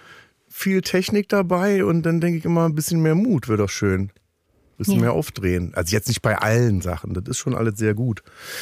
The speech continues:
Speaker 1: Mir ist das nur aufgefallen, als Guy gesagt hat, wir pumpen keine Kohle mehr in deutsche Produktion. Da dachte ich, ja, ist doch scheiße. Warum
Speaker 2: Das ist total
Speaker 1: denn eigentlich?
Speaker 2: scheiße. Naja, weil, weil's halt, ähm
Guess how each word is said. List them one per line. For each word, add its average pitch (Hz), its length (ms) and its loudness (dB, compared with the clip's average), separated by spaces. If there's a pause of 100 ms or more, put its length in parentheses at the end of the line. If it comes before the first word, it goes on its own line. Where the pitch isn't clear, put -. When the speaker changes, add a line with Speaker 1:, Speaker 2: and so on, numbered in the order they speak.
(120)
Speaker 1:
Mir 120 120 4
ist - 100 0
das 151 80 -2
nur 151 120 0
aufgefallen, 160 400 2
als 147 240 -2
Guy 147 180 2
gesagt 160 380 0
hat, 139 180 -2
wir 143 180 2
pumpen 175 440 0
keine 151 280 0
Kohle 160 320 2
mehr 156 200 2
in 135 80 0
deutsche 135 280 0
Produktion. 135 600 0
Da 113 100 2
dachte 123 300 0
ich, 127 80 -4 (440)
ja, 139 100 2
ist - 140 -2
doch 127 60 2
scheiße. 202 520 -2
Warum 214 80 -6
Speaker 2:
Das 185 120 2
ist 147 60 2 (100)
total 254 200 4
Speaker 1:
denn 208 100 2
eigentlich? 190 240 2
Speaker 2:
scheiße. 185 40 0
Naja, 208 400 2
weil, 185 300 0 (400)
weil's 175 260 -2
halt, 180 320 0 (1040)
ähm 180 760 2